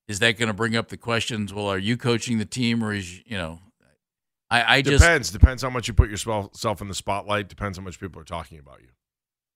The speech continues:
Speaker 2: That's where that comes into play. When they're like, "Oh, you know, Brian's dad really just,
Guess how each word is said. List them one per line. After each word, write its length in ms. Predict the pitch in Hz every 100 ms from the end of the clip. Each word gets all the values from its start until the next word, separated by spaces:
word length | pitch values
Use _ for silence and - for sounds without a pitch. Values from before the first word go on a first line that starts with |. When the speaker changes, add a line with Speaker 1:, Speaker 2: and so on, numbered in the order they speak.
| _ _ _ -
Speaker 2:
That's 260 | 131 143 -
where 200 | 120 110
that 360 | 104 95 _
comes 280 | - 98 80
into 140 | 85
play. 340 | 73 76 55 50 _ _ _
When 80 | 90
they're 80 | 90
like, 120 | 80
"Oh, 400 | 107 123 120 107
you 160 | 101 101
know, 320 | 110 113 110 -
Brian's 300 | 113 113 98
dad 360 | 113 120 107 87
really 380 | 101 113 110 101
just, 260 | 90 92